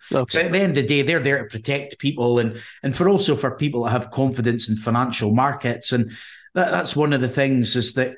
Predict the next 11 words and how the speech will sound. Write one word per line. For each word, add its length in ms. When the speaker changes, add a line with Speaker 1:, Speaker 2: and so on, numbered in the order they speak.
Speaker 2:
if 460
folk 300
are 80
getting 220
scammed 680
or 100
hacked, 640
for 120
example, 640
or 100
fraud, 560